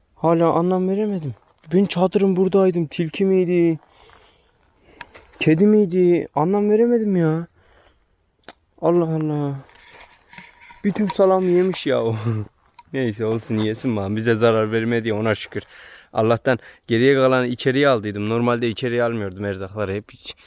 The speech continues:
Onu unutmuşum şans eseri. Diğerlerini hep içeri aldıydım. Valla iyi ki saldırıp nem etmemiş. Hı, benim yanımdan geçmiş. Nasıl duymadım ben anlamadım. Ne yedi ki? Bir de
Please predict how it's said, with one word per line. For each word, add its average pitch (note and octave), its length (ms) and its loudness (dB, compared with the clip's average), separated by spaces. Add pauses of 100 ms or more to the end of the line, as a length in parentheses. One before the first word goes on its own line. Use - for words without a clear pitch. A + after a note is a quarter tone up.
(220)
Onu D3 220 2
unutmuşum D3 640 0
şans C3 240 -2
eseri. D3 260 -4
Diğerlerini B2+ 460 0
hep C3 140 -6
içeri B2+ 260 -2
aldıydım. G2 520 -2
Valla G2+ 340 -2 (760)
iyi A#2+ 180 -2
ki C#3 160 -4
saldırıp A2+ 500 -4
nem A#2 160 0
etmemiş. B2+ 480 -4 (380)
Hı, B2 280 -2
benim D#3+ 220 4
yanımdan A3 340 0
geçmiş. - 300 -6
Nasıl F3 220 -6
duymadım G#3 420 0
ben A3 80 0
anlamadım. B3 500 2
Ne D3+ 60 4
yedi G3 240 2
ki? A#3+ 200 -4 (1000)
Bir C#3+ 160 -8
de C#3+ 160 2